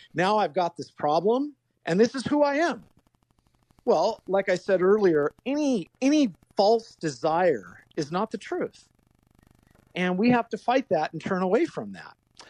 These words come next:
So even if it's, you say, "Well, I have this, and this is who I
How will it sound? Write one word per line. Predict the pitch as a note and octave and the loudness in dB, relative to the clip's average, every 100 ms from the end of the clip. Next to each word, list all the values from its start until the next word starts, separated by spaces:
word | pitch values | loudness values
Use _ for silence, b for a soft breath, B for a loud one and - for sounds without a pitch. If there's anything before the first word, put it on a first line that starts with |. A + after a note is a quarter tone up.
| B | B
So | - B3 A#3 | 0 2 2
even | D4 E4 D#4 | 2 0 0
if | A3+ | 0
it's, | F#3+ - | -2 -2
you | F#3+ | -8
say, | F#3+ F#3 E3 D3+ | -4 0 0 2
"Well, | D3+ D3 | 0 0
I | D#3 | -2
have | D#3 D#3+ D#3 B2+ | -4 -6 -8 -4
this, | C#3 - | -6 -6
and | C#3 | -10
this | D#3+ - | -10 -10
is | - - | -10 -4
who | A#3+ A#3+ | -2 2
I | G#3 F3 | 4 2